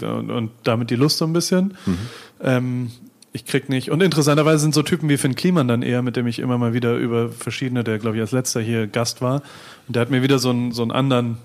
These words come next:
Speaker 1: Input gegeben, dass ich wieder ein bisschen mehr Bock hatte auf verschiedene Sachen. Also es ist halt, ich meine, es ist ja ein Beruf am Ende. Es ist ja, äh, du wirst, das gegebenenfalls ist ja nicht jede Tagesschau, macht ja Spaß.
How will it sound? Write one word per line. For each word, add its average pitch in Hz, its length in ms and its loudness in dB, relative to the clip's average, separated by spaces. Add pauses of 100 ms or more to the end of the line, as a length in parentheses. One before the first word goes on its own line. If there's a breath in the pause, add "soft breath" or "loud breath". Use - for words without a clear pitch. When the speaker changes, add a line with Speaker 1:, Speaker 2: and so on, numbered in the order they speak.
(280)
Speaker 1:
Input 160 340 0
gegeben, 135 320 2
dass 127 140 2
ich 127 80 -6
wieder 127 140 0
ein 120 40 0
bisschen 123 220 -2
mehr 120 100 0
Bock 143 220 0
hatte 139 280 0
auf 123 160 0
verschiedene 131 420 -2
Sachen. 123 200 -4
Also 123 160 -2
es 123 80 -4
ist 170 140 0
halt, 147 140 4 (300 loud breath)
ich 117 140 -4
meine, 139 140 2
es 143 40 -2
ist 156 100 -2
ja 156 60 4
ein 135 100 2
Beruf 131 440 0
am 113 140 -4
Ende. 104 240 -2
Es 92 100 -6
ist 127 140 -4
ja, 120 160 2
äh, 120 680 -6
du 120 160 -2
wirst, 123 220 -2 (260)
das - 300 -8
gegebenenfalls 131 580 0
ist 127 120 -4
ja 123 100 2
nicht 127 160 2
jede 131 200 4
Tagesschau, 120 420 -2
macht 113 160 -6
ja 113 80 -4
Spaß. 104 400 -2